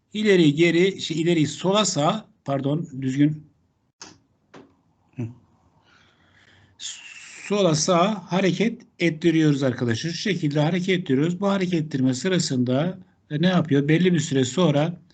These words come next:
taş ısınıyor. Taş ısınıyor. Şey, taş ısınıyor diyorum, özür dilerim. Rende tığımız ısınıyor. Ne yapmamız lazım? Bunu soğutmamız lazım.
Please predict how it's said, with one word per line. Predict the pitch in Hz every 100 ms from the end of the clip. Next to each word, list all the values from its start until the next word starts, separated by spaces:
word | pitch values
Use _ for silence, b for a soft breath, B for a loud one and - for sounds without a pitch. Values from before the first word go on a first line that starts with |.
| _ _
taş | - 202 190
ısınıyor. | 180 - 160 120 95 98 _ _
Taş | - 180 165
ısınıyor. | 151 135 101 90 90 b b _ -
Şey, | - 151
taş | 175 170
ısınıyor | 160 - 135 123
diyorum, | 123 143
özür | 147 160 131
dilerim. | 120 120 120 B B
Rende | 170 220 220
tığımız | 165 170 185 202
ısınıyor. | 175 - 135 110 101 B B -
Ne | 185
yapmamız | 226 233 196 170 147
lazım? | 156 147 170 202
Bunu | 202
soğutmamız | 180 196 214 208 214 202 175 131
lazım. | 113 95 98 95